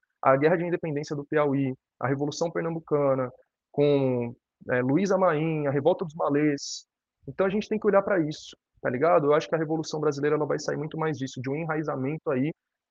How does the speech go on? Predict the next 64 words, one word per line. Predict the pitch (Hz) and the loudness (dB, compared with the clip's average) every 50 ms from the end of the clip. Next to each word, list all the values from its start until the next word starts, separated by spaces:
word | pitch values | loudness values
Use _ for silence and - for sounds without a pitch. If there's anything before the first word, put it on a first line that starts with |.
| _ - | _ -8
de | 120 139 151 | -4 -4 0
vários | 143 160 160 175 202 170 | 4 6 6 6 6 4
movimentos | 190 185 180 170 170 156 160 180 180 170 151 170 | 0 -2 -2 -2 -2 -2 -2 -4 -4 -6 -6 -6
em | 165 | 0
várias | 139 151 151 156 156 143 | 2 4 4 4 2 2
realidades, | 160 151 156 160 139 127 123 120 120 - | 0 -2 -2 0 0 2 0 0 0 -4
porque | - 156 - - 170 | -10 -10 -2 -2 -2
não | 170 185 185 | 0 0 -4
sou | - - 208 165 | -2 0 2 2
eu | 156 156 143 | 4 2 2
aqui | 151 - - 143 | 0 0 -4 -2
da | 131 139 | 0 0
favela | 135 - 135 127 131 127 | 0 0 2 2 2 0
de | 123 - | 0 -4
São | - 123 120 | -8 -8 0
Paulo | - 151 156 156 | 2 2 2 2
que | 156 - | 0 -4
vou | 151 151 | -6 -4
falar | - 156 143 143 151 | -2 0 0 0 0
em | 151 | -2
nome | 139 135 135 151 151 - _ _ _ _ | -4 -4 -4 -4 -8 -12 _ _ _ _
dos | - 139 143 | -8 -8 -8
quilombolas, | - _ 143 143 151 147 127 127 131 135 143 147 143 143 - - _ _ _ - | -4 _ -2 -2 -2 0 2 4 4 6 4 4 0 -6 -14 -18 _ _ _ 2
é, | 131 135 131 | 4 4 6
da | 135 139 | 4 4
Bahia. | 143 156 160 143 135 143 143 131 - - _ _ _ _ _ _ _ | 4 4 4 4 2 0 -2 -4 -6 -10 _ _ _ _ _ _ _
Não | 139 160 196 | 0 2 4
vai | 196 220 202 | 6 4 4
ser | 202 - - 175 | 2 0 0 0
os | 180 170 | 0 0
povos | - - 160 156 147 139 | 2 2 2 2 2 -2
indígenas | 147 139 127 127 139 147 143 135 127 120 | -4 -6 -4 -6 -8 -6 -4 -4 -4 -2
da | 127 127 | -4 -4
Amazônia | 127 120 120 113 147 170 180 170 | -2 -4 -4 -2 -2 -2 -2 -2
que | - 156 | -4 -4
vão | 170 180 | -6 -4
falar | - - 180 160 160 180 | 2 2 4 4 4 2
em | 190 | 2
nome | 170 151 156 196 170 | 0 0 0 0 -2
de | 147 185 | -2 -2
mim, | 226 233 220 214 226 240 - _ _ _ | 0 2 2 2 2 0 -2 _ _ _
de, | 156 143 135 147 - | -6 -6 -6 -4 -6
de, | 135 139 156 - 151 160 | -6 -8 -4 2 4 6
eu | 175 196 | 6 6
que | 196 | 4
tô | - 202 | 2 0
nas | 202 202 | 0 0
favelas | - 233 233 190 190 208 202 208 | 0 -2 0 2 2 2 2 0
aqui | 214 - 208 | -2 -4 -6
de | - | -6
São | - 254 277 285 | -4 -6 -6 2
Paulo, | - 196 185 190 170 | 6 6 6 6 6
tá | - 123 | 2 -2
ligado? | 120 127 160 165 165 | 0 2 2 2 2
Ninguém | 202 185 247 302 | 0 -2 -2 -2
vai | 311 285 | -2 -2
falar | - - 185 165 165 | 2 2 2 2 2
pelo | 160 165 143 139 139 | 2 0 0 2 2
outro, | 190 202 - 208 | 2 2 0 -4
ninguém | 190 175 233 240 | -2 -2 -2 0
vai | 247 220 | 0 0
liderar | 196 196 160 170 165 156 151 | 0 0 0 2 2 4 2
o | 147 135 | 2 2
outro. | 127 123 110 - | 2 0 -2 -4